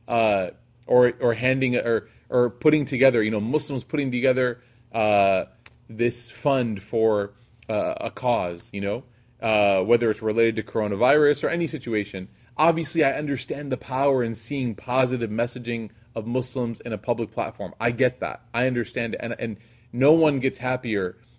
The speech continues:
than the Muslims when we're able to open up our phones or see on the T V that, you know, uh, there was a, a young, I think, eight-year-old boy, uh, I forget his name.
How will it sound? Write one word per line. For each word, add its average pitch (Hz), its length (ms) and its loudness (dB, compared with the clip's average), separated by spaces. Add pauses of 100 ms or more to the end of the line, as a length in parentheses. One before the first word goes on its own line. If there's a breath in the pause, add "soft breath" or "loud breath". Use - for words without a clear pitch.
(180 soft breath)
than 113 220 2
the 117 60 -2
Muslims 131 360 -2
when 117 120 -2
we're 120 120 2
able 135 200 2
to 123 160 -4
open 135 360 -2
up 120 200 0 (280 soft breath)
our 113 160 2
phones 135 520 0
or 107 80 -4
see 143 180 -4
on 127 120 -2
the 117 60 -4
T 123 200 -4
V 123 200 2
that, 113 260 0 (220 soft breath)
you 120 100 -4
know, 110 200 2
uh, 117 160 0
there 117 140 0
was 117 120 0
a, 104 200 2
a 104 40 2
young, 120 280 0
I 107 80 0
think, 110 240 -10
eight-year-old 120 420 -2
boy, 113 400 0 (480 soft breath)
uh, 98 640 0
I 107 60 -4
forget 120 280 -2
his 110 160 -6
name. 104 420 -4